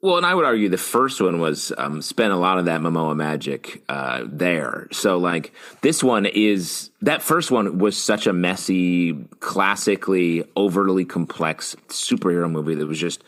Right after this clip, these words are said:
just crushing under the weight of all the set pieces they had to string together with, like, a plot that I don't think was all that great.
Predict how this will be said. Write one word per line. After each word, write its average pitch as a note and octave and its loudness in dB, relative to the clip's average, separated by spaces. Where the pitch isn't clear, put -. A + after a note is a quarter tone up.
just - -2
crushing A#2 0
under F#2 2
the F2 2
weight F2+ 2
of E2 0
all D#2+ -2
the D#2 -4
set - -4
pieces E2 -4
they D2+ -4
had D2 -6
to D2 -8
string F#2+ -2
together E2 -4
with, D2+ -4
like, D#2 -4
a F2+ -10
plot - -2
that E2 -2
I D2+ -4
don't D2+ -6
think D#2+ -6
was C#2+ -6
all D2+ -4
that D2 -8
great. F#2 -2